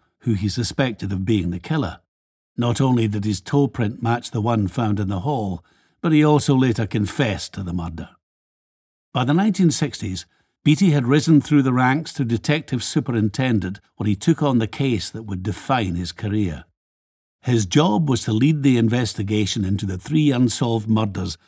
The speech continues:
of Patricia Docker, Jemima MacDonald and Helen Puttock, all young mothers. If you're a regular listener to the Glasgow Crime Stories podcasts, you may recognise those names.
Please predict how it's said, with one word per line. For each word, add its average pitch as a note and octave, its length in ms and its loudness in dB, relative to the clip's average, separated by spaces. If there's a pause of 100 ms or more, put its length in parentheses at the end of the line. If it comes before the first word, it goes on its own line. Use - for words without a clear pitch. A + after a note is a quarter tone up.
(140)
of - 160 -14
Patricia G#2+ 420 -4
Docker, A#2+ 540 0 (260)
Jemima A2+ 500 2
MacDonald G#2 600 -2
and A2+ 120 0
Helen F#2+ 360 -4
Puttock, - 480 -8 (300)
all C3+ 440 0
young A2 420 2
mothers. F#2 460 -2 (920)
If C3+ 200 0
you're B2 180 4
a A2+ 80 2
regular A#2+ 420 2
listener B2 400 0
to A2 120 -4
the G#2+ 100 -2
Glasgow A2+ 440 0
Crime A2+ 340 0
Stories G#2+ 400 -2
podcasts, G#2 840 -4 (300)
you A2 140 -2
may C3+ 220 4
recognise G2+ 720 0
those F#2+ 220 -4
names. D#2+ 460 -6